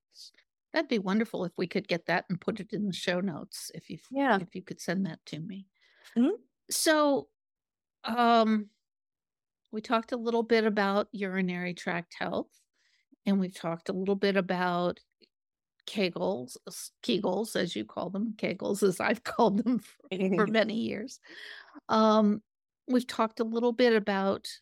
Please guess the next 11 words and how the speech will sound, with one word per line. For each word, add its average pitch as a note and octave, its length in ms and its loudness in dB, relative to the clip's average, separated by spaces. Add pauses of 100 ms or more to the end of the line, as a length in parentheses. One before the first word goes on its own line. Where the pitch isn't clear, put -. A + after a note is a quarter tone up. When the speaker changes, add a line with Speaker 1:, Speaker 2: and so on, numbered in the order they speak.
(540)
Speaker 1:
uh, G3 440 0 (600)
bladder G3+ 320 4
training. A3+ 460 2 (1300)
Is C#4+ 140 2
there D4+ 140 2
something G4 480 2
else D4 300 4
that A#3+ 240 0
you C4 420 0
would G#3+ 340 -2
like G3 520 -2